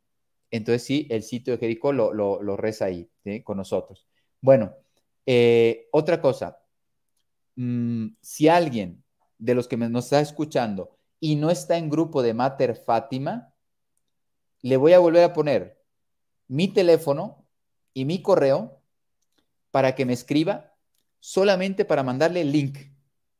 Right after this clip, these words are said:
Por favor, no me, ya saben, les, les suplico, es una súplica. No me pregunten nada, no, es que si ustedes vieran las preguntas que me hacen, padre, "Oiga, padre, ¿usted qué opina? Vea este video de", yo a veces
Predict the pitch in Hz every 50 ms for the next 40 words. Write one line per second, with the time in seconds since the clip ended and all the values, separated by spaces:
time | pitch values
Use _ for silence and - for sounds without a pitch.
0 | _ - 107 - 131 131 123 139 135 143 147 127 104 - 113 127 143 165 180 180
1 | 180 175 165 139 123 127 139 156 156 151 156 147 139 127 104 90 98 113 120 123
2 | 120 120 123 117 101 127 123 123 - - 139 131 139 - 170 180 - - - 98
3 | 85 - - 127 131 - 170 175 165 160 160 - 175 156 151 - 107 98 - -
4 | - _ _ _ _ _ _ _ _ - 151 180 185 180 180 175 180 147 143 143
5 | 147 147 135 139 139 131 127 123 123 120 120 120 120 127 143 147 147 - - 101
6 | 120 123 131 135 - 160 156 160 156 156 156 151 147 143 131 131 131 131 131 131
7 | 123 117 - - 117 120 131 135 143 139 139 131 120 117 113 113 117 - 120 113
8 | - 110 117 117 123 - _ _ _ _ _ _ _ - 135 139 156 143 143 151
9 | 151 151 151 143 - 156 156 156 165 - 240 - - 135 139 139 135 127 123 139
10 | 151 156 156 156 175 170 160 156 151 139 139 139 143 139 127 127 123 123 110 120
11 | 117 117 120 117 117 113 131 151 156 160 156 160 151 147